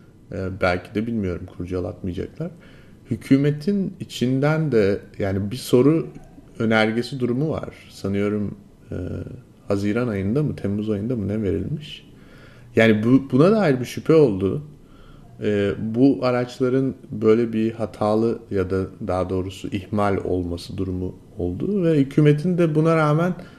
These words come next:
"Evet, biz onu biliyoruz ama o iş öyle işte devam edecek." falan gibisinden bir şeyler yaptı. Yani hükümetin de göz yumduğuna dair bir,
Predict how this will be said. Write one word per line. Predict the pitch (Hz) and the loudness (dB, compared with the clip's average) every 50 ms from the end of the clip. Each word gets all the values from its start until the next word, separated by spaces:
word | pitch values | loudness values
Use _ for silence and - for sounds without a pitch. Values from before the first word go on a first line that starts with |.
| - - - | -20 -6 2
"Evet, | - 165 160 139 131 135 | 6 6 6 6 6 2
biz | 143 143 147 | 2 4 6
onu | 151 156 160 151 | 6 6 4 2
biliyoruz | 160 156 160 160 160 151 135 127 139 | 2 2 4 4 4 4 4 2 2
ama | 151 175 175 170 - | 0 0 -2 -2 0
o | - 135 135 | 2 4 4
iş | 135 139 143 - - - - - | 4 4 2 -2 -10 -14 -6 -2
öyle | - 131 131 131 131 135 131 | 0 2 4 4 4 4 2
işte | - - - - - 131 127 | 0 -4 -10 -8 -6 2 4
devam | 127 123 123 123 127 127 | 6 6 6 4 4 2
edecek." | 123 120 120 120 127 123 123 | 0 -2 0 0 0 0 2
falan | - - 120 127 127 131 131 | 2 2 4 6 6 4 4
gibisinden | 120 117 117 - - 117 120 131 160 185 160 | 2 0 -4 -4 -2 -2 0 0 0 0 0
bir | 143 | 0
şeyler | - - 143 139 139 139 | 2 4 6 6 6 6
yaptı. | 135 123 120 - - 113 | 6 4 2 0 0 2
Yani | 107 107 107 107 | 2 2 2 0
hükümetin | 110 107 - 120 120 117 - | -2 -2 -2 -2 -2 0 0
de | 139 | 0
göz | 135 123 123 123 120 117 | 2 4 4 2 2 0
yumduğuna | 117 113 110 107 98 104 104 101 104 107 107 107 | -2 -2 -2 0 0 0 0 0 0 -2 -2 -2
dair | 101 95 98 110 131 143 135 120 | -2 -2 -2 -2 -4 -4 -4 -4
bir, | 120 131 | -4 -4